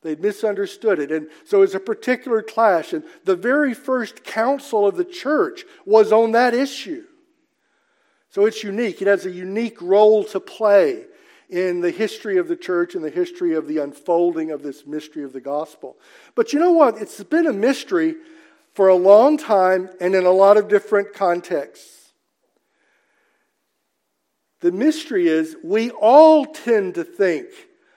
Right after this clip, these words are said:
of the gospel as being somehow specially for me and people like me.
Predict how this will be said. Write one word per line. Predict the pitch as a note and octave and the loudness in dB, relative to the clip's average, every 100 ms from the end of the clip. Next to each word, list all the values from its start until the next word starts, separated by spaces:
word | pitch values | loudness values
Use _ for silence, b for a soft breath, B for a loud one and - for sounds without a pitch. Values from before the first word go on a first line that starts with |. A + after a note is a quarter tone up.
| _ | _
of | E3+ G3+ | -4 -2
the | G3 | 0
gospel | F3 G3 G#3 B3 - - D#3 D#3 D#3+ b b b | 2 4 4 2 -2 -4 -2 -2 -4 b b b
as | F#3+ G3+ E3 | 2 2 0
being | A3+ A3 G#3+ | -2 -2 -2
somehow | - - C#4 D4+ G#3 G#3 G3+ G3 | -8 -2 0 2 0 0 0 0
specially | - - - C#4+ - - B3+ A3 G#3+ G#3 B B | -6 -16 -4 -2 -2 -6 -2 0 0 -6 B B
for | _ G#3 G3+ | _ 2 2
me | A3 A#3+ A3+ A3 - B | 0 -2 -2 -4 -8 B
and | G#3 G#3+ | -4 -4
people | A3 C4 B3+ A#3+ A3 | -2 -2 0 0 0
like | A3 B3 C4 B3+ - | 2 4 2 0 -8
me. | F#3+ D#3 A#2+ | -6 -4 -6